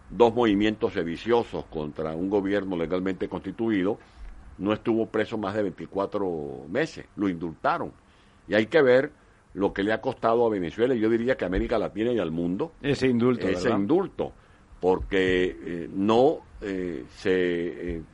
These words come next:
Speaker 1: se aplicó el imperio, el imperio de la ley. Esto no es venganza ni odio, sino justicia. Imagínense ustedes si aquí el rey Juan Carlos le hubiese temblado el pulso a la hora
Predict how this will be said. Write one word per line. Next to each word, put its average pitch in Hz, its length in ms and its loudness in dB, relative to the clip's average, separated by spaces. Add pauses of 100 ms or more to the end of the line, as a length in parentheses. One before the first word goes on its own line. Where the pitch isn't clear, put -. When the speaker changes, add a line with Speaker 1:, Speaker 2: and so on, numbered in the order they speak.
(320)
Speaker 1:
se 110 120 -2
aplicó 113 580 4
el 131 100 4
imperio, 95 640 0
el 82 140 -6
imperio 82 520 -2
de 71 120 -4
la 64 100 -6
ley. 67 180 -4
Esto 185 200 -4
no 165 120 0
es 160 60 2
venganza 120 600 2
ni 82 160 -2
odio, 92 320 2
sino 87 260 -6
justicia. 123 600 -8 (380)
Imagínense 160 340 4
ustedes 139 460 4 (400)
si 107 240 -2
aquí 123 260 0
el 143 140 4
rey 127 160 4
Juan 127 220 2
Carlos 110 320 4
le - 40 2
hubiese 95 220 2
temblado 104 400 2
el 104 80 0
pulso 101 440 -2
a 113 40 2
la 87 100 0
hora 85 320 0